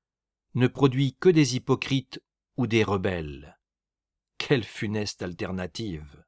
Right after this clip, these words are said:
Enfin, voudriez-vous soutenir par des bourreaux la religion d'un Dieu que des bourreaux ont fait périr, et qui n'a prêché que la douceur et la patience ?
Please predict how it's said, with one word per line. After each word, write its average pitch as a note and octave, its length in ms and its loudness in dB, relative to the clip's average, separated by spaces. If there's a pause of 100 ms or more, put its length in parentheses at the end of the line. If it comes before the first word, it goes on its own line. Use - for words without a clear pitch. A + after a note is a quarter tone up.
(1040)
Enfin, C#3 360 2 (800)
voudriez-vous F3+ 1080 2
soutenir G#3 720 0
par C3 260 0
des B2 160 0
bourreaux D3+ 640 4 (800)
la A#2 180 4
religion C#3 560 4
d'un A#2 220 2
Dieu C3+ 440 2 (500)
que B2 80 4
des A#2 200 4
bourreaux C#3+ 500 6
ont G#2 60 2
fait F#2+ 160 -2
périr, F2 720 -4 (460)
et - 100 2
qui F3 140 4
n'a D#3+ 120 6
prêché D3+ 600 2 (460)
que C3+ 100 0
la B2 140 4
douceur G#2 800 -2 (180)
et G2 80 -6
la F#2 120 -4
patience ? - 880 -6